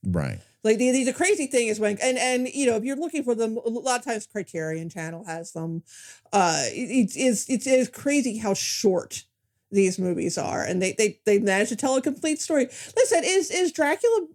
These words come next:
Speaker 2: pretty bare bones as a story? Yeah, it's very stripped down because
Speaker 1: Yes.
Speaker 2: ag-, because again, it was, it was, you know, it is a theatrical version. It, it is a, it is a, it is a cinematic version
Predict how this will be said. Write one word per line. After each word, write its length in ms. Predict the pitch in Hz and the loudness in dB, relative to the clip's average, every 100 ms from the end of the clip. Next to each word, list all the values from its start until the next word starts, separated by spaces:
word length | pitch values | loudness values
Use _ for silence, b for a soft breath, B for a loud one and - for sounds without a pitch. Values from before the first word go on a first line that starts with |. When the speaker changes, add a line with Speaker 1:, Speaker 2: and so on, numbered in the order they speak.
| - | -8
Speaker 2:
pretty 320 | 311 294 - | -4 -2 -2
bare 300 | 233 262 269 | 0 4 4
bones 480 | 233 220 233 254 240 | 4 4 4 2 2
as 100 | 247 | 0
a 80 | 240 | 0
story? 300 | - 262 247 | 2 2 4
Yeah, 160 | 269 - | 2 2
it's 220 | 247 - | 0 0
very 400 | 185 180 180 180 | -4 -2 0 -2
stripped 420 | - - 170 - | -2 -4 -4 -4
down 400 | 180 - 165 180 - B B | -10 -8 -10 -12 -14 B B
because 220 | - 285 302 | 2 4 4
Speaker 1:
Yes. 160 | 247 | 2
Speaker 2:
ag-, 80 | - | 2
because 200 | 269 285 | 2 2
again, 460 | 277 330 302 254 233 | 2 2 2 2 2
it 140 | 240 226 | 2 2
was, 200 | 220 196 | 2 2
it 100 | 220 | 2
was, 180 | 208 - - _ | 2 0 -12 _
you 120 | 202 | 0
know, 340 | 185 185 185 - B B _ | 2 0 -2 -6 B B _
it 140 | 262 | 4
is 180 | 254 247 | 4 4
a 200 | 240 240 | 4 2
theatrical 760 | 247 240 240 277 - - 254 240 | 0 0 2 2 -2 -4 0 2
version. 380 | 233 226 220 - | 4 4 4 2
It, 120 | 233 | 2
it 120 | 240 214 | 0 2
is 100 | 214 | 0
a, 120 | 208 - | 0 -2
it 140 | 226 - | -6 -2
is 180 | 220 208 | 0 4
a, 200 | 202 202 | 4 2
it 240 | 208 190 | 0 0
is 340 | 190 190 175 | 2 0 -2
a 140 | - 339 | -4 -2
cinematic 400 | 330 285 254 202 | 2 2 2 2
version 480 | 208 202 220 196 | 4 4 2 0